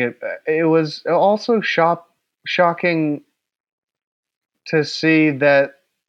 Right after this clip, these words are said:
Bogomil was also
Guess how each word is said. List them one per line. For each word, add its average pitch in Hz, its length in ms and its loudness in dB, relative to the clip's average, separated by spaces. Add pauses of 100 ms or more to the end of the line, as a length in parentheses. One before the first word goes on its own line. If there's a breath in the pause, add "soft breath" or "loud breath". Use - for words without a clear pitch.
(1700)
Bogomil 147 720 0 (380)
was 127 180 -4
also 135 600 0